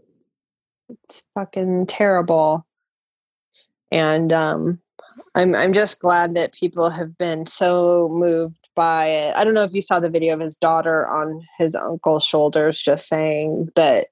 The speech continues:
you know, um, I can't remember what she said. It was so sweet. She just said, like, you know, like, "Daddy died for a reason," or "Daddy changed the world."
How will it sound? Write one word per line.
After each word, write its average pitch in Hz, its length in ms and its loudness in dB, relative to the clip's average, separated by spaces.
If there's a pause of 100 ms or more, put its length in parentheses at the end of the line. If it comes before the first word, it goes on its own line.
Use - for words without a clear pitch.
you 175 100 2
know, 151 560 -2
um, - 560 -4 (1400)
I 214 40 -4
can't 294 240 -8
remember 269 400 4
what 165 120 0
she 185 160 2
said. 175 180 -2
It 175 100 0
was - 160 0
so 208 140 0
sweet. - 400 0
She 190 160 2
just 180 220 0
said, 175 200 -2
like, 180 460 -2 (800)
you 185 80 4
know, 180 120 4
like, 180 180 2
"Daddy 180 300 2
died 175 280 0
for - 180 -4
a - 60 -4
reason," - 480 0
or - 320 -2
"Daddy 208 340 2
changed 202 380 -2
the 175 100 -2
world." 151 400 -6